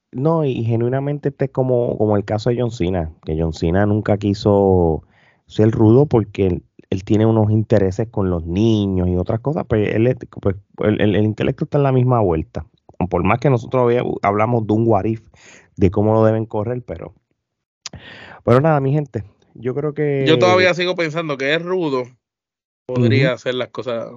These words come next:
Speaker 1: No, pues claro, porque vas a cambiar el juego, vas a cambiar el juego. Pero hay, tiene que haber un balance de rudos y, y no rudos en W W C para eso.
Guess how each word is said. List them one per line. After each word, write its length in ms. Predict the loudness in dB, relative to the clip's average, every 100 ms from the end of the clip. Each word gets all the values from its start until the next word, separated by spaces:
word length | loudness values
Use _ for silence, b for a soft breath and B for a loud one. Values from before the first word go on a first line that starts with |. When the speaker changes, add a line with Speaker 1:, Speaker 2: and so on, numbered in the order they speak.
| -20 _
Speaker 1:
No, 300 | -8 -4 -4
pues 140 | -4 -4
claro, 340 | -2 -2 -4
porque 260 | -4 -4 -4
vas 220 | -4 -6
a 60 | -4
cambiar 280 | -4 -2 0
el 100 | 0
juego, 440 | 0 0 -2 -8 -12
vas 160 | -10
a 40 | -8
cambiar 280 | -6 -4 -4
el 40 |
juego. 320 | -4 -6 -6 -2
Pero 200 | 0 2
hay, 180 | -2
tiene 220 | -4 -4 -2
que 100 | -2
haber 300 | 0 0 0
un 200 | -2 0
balance 420 | 0 -2 -2 0
de 100 | 0
rudos 380 | 2 2 2 0
y, 380 | -2 -2 -4 b b b
y 140 | 2
no 100 | 2
rudos 340 | 4 4 4 4
en 120 | 2
W 240 | 2 4
W 180 | 4 2
C 160 | -2 -2
para 240 | 0 -2
eso. 240 | -6 -12